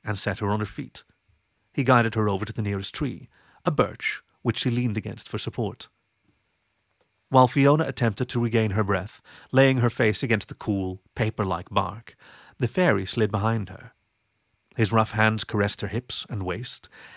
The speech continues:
A heavy fingertip trailed up her spine, leaving a shiver in its wake. She didn't realize what was happening until she felt the blunt head of his shaft gliding over her oil-slick ass. Scooting down along the tree a little,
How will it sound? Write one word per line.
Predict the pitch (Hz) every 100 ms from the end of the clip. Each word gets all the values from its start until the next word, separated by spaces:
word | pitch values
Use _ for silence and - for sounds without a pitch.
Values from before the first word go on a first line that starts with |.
| -
A |
heavy | 101 135 160
fingertip | - 123 95 - 113 -
trailed | - 113 107 104
up | 104
her | 107
spine, | - 135 117 107 131 _ -
leaving | 113 107 113
a |
shiver | 104 135 98
in | 90
its | 101 -
wake. | 113 95 - _ _ _ _ _ _ _ _
She | -
didn't | 113 110 98
realize | 120 113 95 95
what | 107 -
was | -
happening | 92 - 101 143 - - -
until | 123 165
she | -
felt | - 175 156
the | 139
blunt | 117 127 123
head | 101 95 104
of |
his | 110
shaft | - - 92 - -
gliding | 117 113 117 107
over | 98 98
her | 101 120
oil-slick | 117 113 - 98 -
ass. | 71 - - - _ _ _ _ _ _ _ _ _
Scooting | - - 123 123
down | 113 110 110
along | 107 104
the | 104
tree | - 139
a | 107
little, | 87 - -